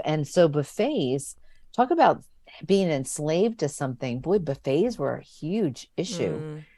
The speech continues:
Speaker 2: mm.
Speaker 1: And back in the day, and when you have these teenage boys, that was a great way to fill your children,
Speaker 2: Mm-hmm.
Speaker 1: you know, to take them to a buffet. But the problem is I <laughs> was eating like I was a teenager, and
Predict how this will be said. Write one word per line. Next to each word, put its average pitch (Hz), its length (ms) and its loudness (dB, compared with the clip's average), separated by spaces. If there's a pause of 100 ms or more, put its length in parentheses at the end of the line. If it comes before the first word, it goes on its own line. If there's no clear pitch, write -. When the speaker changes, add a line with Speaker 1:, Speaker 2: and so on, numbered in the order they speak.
(140)
Speaker 2:
mm. 156 360 -10
Speaker 1:
And 147 100 0
back 160 260 4
in 139 120 2
the 131 80 0
day, 143 420 4
and 139 140 0
when 139 160 -4
you 156 100 -4
have 151 360 -4
these 139 200 -2
teenage 156 420 -4
boys, 147 360 4
that 147 160 6
was 175 160 2
a 151 60 0
great 135 360 -2
way 151 220 0
to 123 100 0
fill 147 380 0
your 135 160 -4
children, 214 640 -4 (380)
Speaker 2:
Mm-hmm. 151 320 -8
Speaker 1:
you 160 100 4
know, 151 200 4
to 156 140 0
take 160 220 0
them 151 240 -4
to 139 180 -4
a 127 40 0
buffet. 214 400 2
But - 160 0
the - 60 -2
problem 165 500 -2
is 127 220 -4 (100)
I 170 460 6
<laughs> - 60 -6
was 202 280 6
eating 170 320 2
like 151 220 -4
I 135 100 -4
was 123 120 -8
a - 40 -20
teenager, 139 560 -4
and 127 400 -6